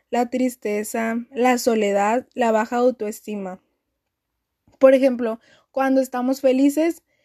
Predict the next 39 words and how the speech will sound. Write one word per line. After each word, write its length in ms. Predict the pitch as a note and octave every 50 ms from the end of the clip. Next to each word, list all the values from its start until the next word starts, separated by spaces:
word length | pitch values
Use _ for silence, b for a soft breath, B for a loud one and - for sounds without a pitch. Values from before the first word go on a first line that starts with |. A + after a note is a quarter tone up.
| _ _ _ _
decimos, 500 | - A3+ A#3 A3+ A3+ B3 A#3+ A#3 A3+ A3
no 180 | A3 A3+ A3 A3
sé, 200 | - A#3+ A#3 -
como 320 | - A3 G#3+ G#3 G#3 G#3
de, 380 | G3+ G3+ G3+ G3 G3 G3 F#3+ - -
"Vamos 400 | - C4 A3 A#3 B3+ C4 C4 C#4+
a 40 | D#4
hacer 220 | D4 C#4+ C#4+ C#4
fiesta", 500 | C4+ C#4+ D4+ D4+ C#4+ - D#4 D#4+ D#4+ - - _
y 220 | B3 C4 B3+ B3+
empe-, 260 | B3 A#3+ A3+ B3 A#3+ A3+
donde 220 | A#3+ B3 B3+ C4
empezamos 540 | B3+ B3 A#3+ A3+ A3+ A#3 A#3 A3 A3+ A#3 A#3+
a 100 | B3 A#3+
consumir 640 | - A3+ A3 A3 G#3+ A3 G#3+ G#3+ G#3+ G#3+ A3 - _
alcohol 560 | - B3 B3 B3+ - _ C#4+ C#4 D4 D4 C#4+ _ _ _ _ _ _ _ _ _ _ _ _ _ _ _ _ _ _ _
en 220 | B3 B3 B3+ B3 B3
una 200 | A#3+ A#3+ A#3+ A#3+
reunión 580 | A#3+ C4 C4 B3 B3 A#3+ A#3+ A#3+ A#3 A#3 A#3 A#3
familiar 600 | - B3 A#3+ A#3+ A3+ A3+ A3 G#3+ G#3 G#3 G#3 G#3+
o 60 | G#3+
en 80 | G#3+ G#3+
una 200 | G#3+ G#3 G#3 G#3+
fiesta, 360 | - - G#3+ G#3+ - - G#3
un 80 | G3+ G#3+
festejo. 640 | - G3+ A3+ A3 - _ F#3+ F#3+ G3+ - F#3+ - G#3+ - _ _ _ _ _ _ _ _ _
O 120 | - B3+
cuando 220 | B3 C#4 C#4 C4+ C4+
estamos 360 | C4 - C4 B3+ B3+ C#4 C#4
tristes, 520 | - C4+ C#4+ C4+ C4+ - C4+ C4+ C#4 C4+
también 340 | - C4+ B3+ A#3+ A#3 A3+ A3
lo 80 | A3 A3
relacionamos 640 | A3+ A#3 A#3+ A#3 A#3 B3 A3 G#3+ G#3 G#3 G#3 G#3+ -
con 180 | - A3+ A3
el 120 | G#3+ G#3 G#3
alcohol 360 | G3+ G#3 - _ A3 A#3 -
porque 300 | - A3 A3 - A3 G#3+
decimos, 360 | G#3 G#3 - A3 G#3 G#3 G#3
"No, 420 | A3 A#3 B3+ C#4 D4 D#4 D#4+ D4